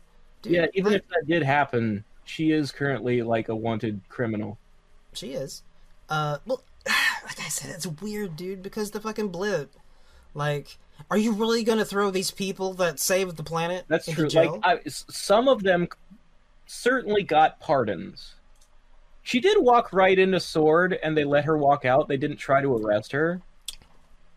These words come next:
Speaker 1: That, yeah,
Speaker 2: So
Speaker 1: that's a good
Speaker 2: maybe
Speaker 1: point.
Speaker 2: everybody got pardons from, from saving the world in Endgame.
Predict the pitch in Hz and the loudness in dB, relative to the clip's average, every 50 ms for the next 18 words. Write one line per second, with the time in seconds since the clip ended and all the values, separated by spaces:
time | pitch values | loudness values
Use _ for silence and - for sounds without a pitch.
0 | 156 135 139 147 165 165 170 185 180 180 190 196 - - 190 196 208 208 220 226 | -12 -8 -6 -6 -6 -4 -2 0 0 2 0 0 -2 -4 -4 -2 0 0 0 0
1 | 196 220 214 202 190 190 170 185 190 185 151 165 160 160 160 151 139 160 151 139 | 0 -2 0 2 2 2 2 2 2 2 2 2 2 2 0 0 2 2 2 2
2 | - - - - - 127 120 113 107 104 104 98 98 95 - - - - - - | 0 -4 -10 -6 -2 -2 -2 -2 -2 -4 -4 -6 -6 -10 -12 -14 -18 -20 -20 -20
3 | - - 127 120 117 113 107 104 101 - - - - - _ - - - - - | -12 -8 -6 -4 -4 -4 -4 -6 -6 -10 -14 -20 -20 -20 _ -20 -20 -20 -20 -20
4 | _ - - - - - - - _ _ - - - - 123 117 117 117 113 107 | _ -20 -20 -20 -20 -20 -20 -20 _ _ -20 -12 -8 -6 -4 -2 -2 -2 -4 -6
5 | - - - - - 131 120 117 117 117 113 110 104 107 107 104 104 101 101 95 | -8 -10 -14 -10 -4 -2 -2 0 0 -2 -2 0 0 0 2 2 4 2 2 0
6 | 101 98 95 87 87 92 - 90 80 - - 214 208 | -2 -2 -2 -4 -6 -6 -6 -6 -6 -6 -8 -12 -16